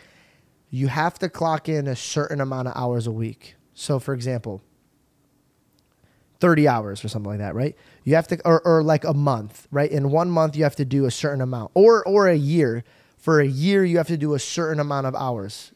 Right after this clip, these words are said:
right? You don't get paid, though. Like, none. You, it's mandatory that you work these hours, but when you go to the movies, you go to the grocery store,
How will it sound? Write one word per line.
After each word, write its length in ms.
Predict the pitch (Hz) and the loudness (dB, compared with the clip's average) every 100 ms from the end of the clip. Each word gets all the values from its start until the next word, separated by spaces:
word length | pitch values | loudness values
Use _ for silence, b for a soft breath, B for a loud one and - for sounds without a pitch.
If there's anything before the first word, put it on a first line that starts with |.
| _ 139 | _ -4
right? 320 | 143 156 - _ b b b b b | 0 0 -2 _ b b b b b
You 120 | 127 | 2
don't 140 | 170 180 | 2 4
get 200 | 190 - | 0 0
paid, 280 | 160 143 120 | 2 0 -2
though. 260 | 98 69 - _ _ _ _ _ _ _ _ | -8 -10 -16 _ _ _ _ _ _ _ _
Like, 160 | 135 127 | -4 0
none. 360 | 143 123 90 101 _ _ _ _ _ _ - | 0 0 -2 -14 _ _ _ _ _ _ -6
You, 200 | 135 147 | -2 -2
it's 180 | 160 - | -4 -4
mandatory 680 | 135 156 170 180 196 180 165 | -2 0 0 0 -2 0 0
that 100 | 147 | 0
you 80 | |
work 180 | 147 139 | 0 -2
these 140 | 139 135 | -4 -4
hours, 300 | 135 127 120 | -2 -2 -2
but 360 | 165 156 - | 0 0 0
when 140 | 135 139 | -4 -2
you 80 | |
go 140 | 135 156 | 0 0
to 100 | 143 | 0
the 80 | 127 | 0
movies, 540 | 147 214 202 202 170 | 0 0 0 -2 -2
you 40 | |
go 100 | 131 | -4
to 40 | 120 | -4
the 80 | 117 | -4
grocery 460 | 151 185 - 185 | -2 -2 -2 -4
store, 400 | - 175 170 165 | -2 -4 -2 -4